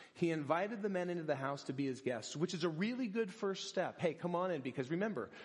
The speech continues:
Jews didn't associate with Gentiles. They didn't break bread with them. So this is a huge step in and of itself. But we keep reading. "The next day,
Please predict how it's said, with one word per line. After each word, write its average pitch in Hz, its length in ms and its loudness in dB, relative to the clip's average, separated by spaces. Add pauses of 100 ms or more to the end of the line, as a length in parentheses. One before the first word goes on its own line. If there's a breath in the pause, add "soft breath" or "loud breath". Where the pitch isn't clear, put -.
(180 loud breath)
Jews 202 400 0
didn't 196 420 -2
associate 175 640 0
with 143 120 -2
Gentiles. 151 520 0
They 139 60 -2
didn't 175 240 0
break 160 300 0
bread 156 180 2
with 147 140 -6
them. 120 100 -2
So 139 140 0
this 202 260 2
is 190 80 -2
a 175 60 2
huge 208 460 -2
step - 340 -2
in 151 160 -2
and 143 100 0
of 120 80 0
itself. 143 400 -2 (880 loud breath)
But - 80 -4
we 117 60 -2
keep 143 240 -2
reading. 190 300 0
"The 143 120 2
next 220 360 0
day, 143 520 0